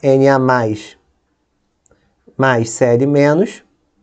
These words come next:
E ele deu a concentração também, né, que vai ser dez a menos quatro molar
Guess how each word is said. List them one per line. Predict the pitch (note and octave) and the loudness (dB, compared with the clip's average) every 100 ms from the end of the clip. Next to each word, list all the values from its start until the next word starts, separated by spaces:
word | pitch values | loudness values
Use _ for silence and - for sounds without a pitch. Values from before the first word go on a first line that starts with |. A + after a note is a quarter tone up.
| _ _ _ _ _ - - | _ _ _ _ _ -20 -4
E | B3+ | 2
ele | B3+ A#3 | 4 4
deu | A#3 | 4
a | |
concentração | A3+ A#3 A3 G#3+ A3+ A3 G#3 | 2 -4 -4 -2 -2 0 -2
também, | G#3 A3 G3+ F3 | 0 0 2 2
né, | D#3+ | 0
que | F3+ | 0
vai | D#3+ D#3 | 2 2
ser | D#3 B2+ | 0 0
dez | C3 B2+ B2+ E3 - - _ _ _ _ E3+ | 2 2 2 0 -4 -20 _ _ _ _ -4
a | D#3+ | 0
menos | D3+ D3 C#3+ - | 2 2 0 -2
quatro | C#3 A#2+ G#2 B2+ | -2 -2 -4 -6
molar | B2 C#3 C#3 C#3 G3 | 0 2 4 2 0